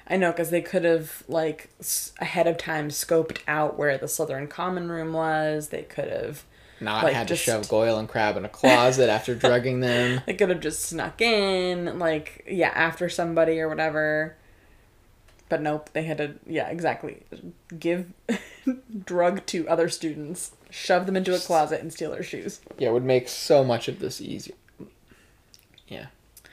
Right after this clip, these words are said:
Speaker 1: I think maybe because, like, they can, I mean, at this point, they can fit all three of them, I believe, underneath the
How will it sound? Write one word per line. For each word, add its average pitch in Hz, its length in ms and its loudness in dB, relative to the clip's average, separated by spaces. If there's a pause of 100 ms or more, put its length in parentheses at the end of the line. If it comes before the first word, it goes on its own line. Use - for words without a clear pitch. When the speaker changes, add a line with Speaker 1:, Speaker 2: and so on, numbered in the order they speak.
(340)
Speaker 1:
I 214 60 2
think 202 140 6
maybe 185 180 2
because, 175 340 0
like, 165 340 -2
they 170 120 4
can, 165 420 -4
I 185 40 -6
mean, 180 180 2
at 139 120 -2
this 202 160 2
point, 165 300 -2
they 165 100 2
can 160 180 -6
fit - 380 -2 (480)
all 147 180 -4
three 165 320 -4
of 156 80 -4
them, 156 100 -4
I 147 60 -4
believe, 147 360 -8
underneath 151 600 -6
the 143 240 -4